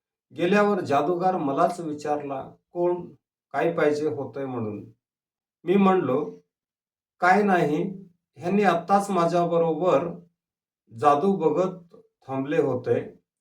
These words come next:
त्यांनी काहीतरी तुमच्याकडून माहिती घेत असेल, काहीतरी विचारत असेल म्हणून मी आलो, बाकीचं काय नाही," म्हटलो. "हे सगळे माझे नातेवाईक आहेत,"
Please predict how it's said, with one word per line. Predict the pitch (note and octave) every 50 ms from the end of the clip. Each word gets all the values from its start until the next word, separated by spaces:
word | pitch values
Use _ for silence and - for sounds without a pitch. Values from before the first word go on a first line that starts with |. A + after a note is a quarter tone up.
| _ _ _ _ _ _ _ _ _ _ -
त्यांनी | F3 F#3 G#3 G#3
काहीतरी | - - - F3 D#3+ - - F3+ F#3+ G#3+
तुमच्याकडून | G#3+ G#3+ G3 F3+ E3+ E3+ F3+ F3 F3 F3+ F3 G3 G3+ A3
माहिती | G3+ D#3 C#3 C3 C3+ C3+ - - G#3+ G#3
घेत | D#3 A#2+ D3+ F3+ F#3+ - F#3+
असेल, | - - E3+ F3 E3 C#3+ B2 A#2 A#2
काहीतरी | - A#2+ - - - F#3 G#3 A3
विचारत | G#3+ D3+ D3 - - F3 F3+ F#3+ G3+ A3 - A3
असेल | G3+ F3+ E3+ F3 F#3 F#3 F3+ F3+
म्हणून | E3 D#3 D3+ E3 G3+ G3 E3+ E3+ F3 E3+ - - _ _ _ _ _ _ _ _ _ _ _
मी | C3 C#3 D#3+ D#3+ -
आलो, | C3+ B2+ B2+ C#3 D#3+ F3 F#3+ - - _ _
बाकीचं | A#2 A#2 A#2+ A2+ - - D#3 D3+ - E3+ E3 E3
काय | - C3 C3 C#3 D3
नाही," | D3+ E3+ F3+ F#3+
म्हटलो. | F3 D3 C3+ B2 B2 A#2+ B2 B2 B2 - - - - _ _ _ _ _ _ _ _ _ _ _ _ _ _ -
"हे | F#3 F3+
सगळे | - F3 C#3+ E3+ F#3+ G3+ G3+
माझे | G3 F3 E3 D#3+ - G3 G3 F3
नातेवाईक | D#3 C#3+ - - - G3+ G3+ G3 F#3 F3 F3+ F3+ F3+ - D#3+
आहेत," | D#3+ D3+ D3 D3 F3+ F#3+